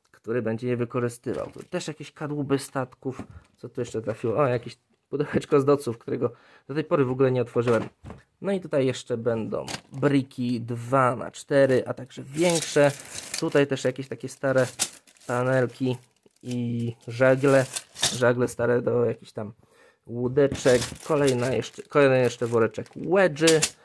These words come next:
No i poniżej jakieś łuki się trafią i po prostu takie duże, duże i długie bryki. No rzeczy po prostu, których jako tako nie używam na co dzień. Duże, przezroczyste pudło, w którym na razie, jak widzicie,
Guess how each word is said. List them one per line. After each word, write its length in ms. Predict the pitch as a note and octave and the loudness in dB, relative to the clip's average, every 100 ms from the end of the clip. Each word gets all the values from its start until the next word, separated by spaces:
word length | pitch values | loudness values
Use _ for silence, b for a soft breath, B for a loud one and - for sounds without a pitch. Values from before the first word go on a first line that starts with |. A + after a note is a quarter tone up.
| b b - | b b 0
No 80 | G#3+ | 2
i 60 | |
poniżej 320 | F3 C#3+ A#2+ | 6 4 6
jakieś 360 | A2+ - - - | 2 0 -6 -6
łuki 480 | G#2 B2 D3+ D3+ C#3 | -4 2 2 2 -2
się 160 | B2+ | -2
trafią 360 | A#2+ B2+ - C3 | 4 2 4 0
i 100 | D#3+ | 0
po 100 | C3+ | -2
prostu 240 | B2+ - | -4 -4
takie 240 | B2 A2 B2 | -4 -2 -2
duże, 500 | B2 D3+ C3+ C3 B2+ B B B | 0 2 2 2 2 B B B
duże 360 | C3 E3+ D3+ D3+ | 2 2 4 2
i 120 | C3 | 2
długie 360 | B2 C3 A#2+ A2+ | 0 0 2 0
bryki. 480 | A2+ A2+ - - - _ _ - | 0 -4 -4 -20 -20 _ _ -8
No 140 | A3 | -2
rzeczy 260 | F#3+ - C3+ | 0 0 -2
po 100 | B2 | 0
prostu, 300 | B2 - A2+ | -2 -4 -16
których 380 | - A#2 A2+ - b b b b | -8 -8 -8 -16 b b b b
jako 460 | A#2 C#3+ D3 - A#2+ | -6 -4 -4 -4 -4
tako 380 | - A#2+ A#2 | 2 2 2
nie 200 | A#2 A2+ | 0 0
używam 540 | - B2 A#2 A#2+ A2 G#2+ | -2 -6 -2 0 0 -2
na 100 | A2 | -6
co 160 | - | -10
dzień. 180 | A#2 - _ _ _ _ _ _ _ _ _ _ _ - | -20 -20 _ _ _ _ _ _ _ _ _ _ _ -4
Duże, 800 | C#3+ F#3 G3 G3 F#3+ F#3 E3+ | 2 4 4 4 2 2 0
przezroczyste 680 | E3+ D#3 C#3+ C3+ - A#2+ - | -2 -6 -10 -12 -12 -12 -12
pudło, 440 | - C#3+ C#3 C3+ B2 | -4 0 4 4 2
w 100 | - | -4
którym 800 | _ - D#3 E3 E3+ D#3+ C#3 | _ -10 -4 -2 -2 -2 -4
na 120 | G3 D#3 | -6 -2
razie, 260 | D#3 C#3+ | -2 0
jak 160 | C3+ B2+ | -2 -2
widzicie, 340 | C3+ C3+ B2 | -6 -4 -6